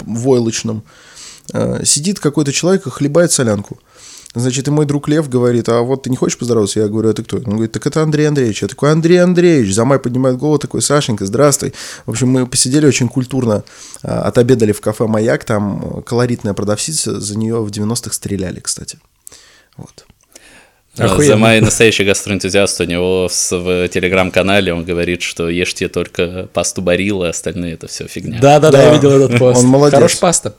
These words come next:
Speaker 3: Кстати,
Speaker 1: Пожелаю.
Speaker 3: подписывайтесь на Зама обязательно, ссылочка на его Telegram-канал будет в описании. Он редко его обновляет, но действительно видно по нему, что человек, по каналу видно, что этот человек действительно интеллектуал, годные рекомендации дает.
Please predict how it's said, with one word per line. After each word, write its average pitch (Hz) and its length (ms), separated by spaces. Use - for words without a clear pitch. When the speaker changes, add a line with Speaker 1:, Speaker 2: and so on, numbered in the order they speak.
Speaker 3:
Кстати, 127 680
Speaker 1:
Пожелаю. 113 220
Speaker 3:
подписывайтесь 110 760
на 107 360
Зама 127 400
обязательно, 127 460
ссылочка 120 480
на 101 120
его 101 140
Telegram-канал 107 720
будет 110 220
в 123 40
описании. 135 460
Он 135 60
редко 135 280
его 120 60
обновляет, 143 460
но 165 240
действительно 120 800
видно 127 280
по - 120
нему, 120 220
что - 200
человек, 113 640
по 107 100
каналу 123 360
видно, 117 180
что - 160
этот - 80
человек 107 200
действительно 104 440
интеллектуал, 131 760
годные 123 380
рекомендации 104 640
дает. 95 240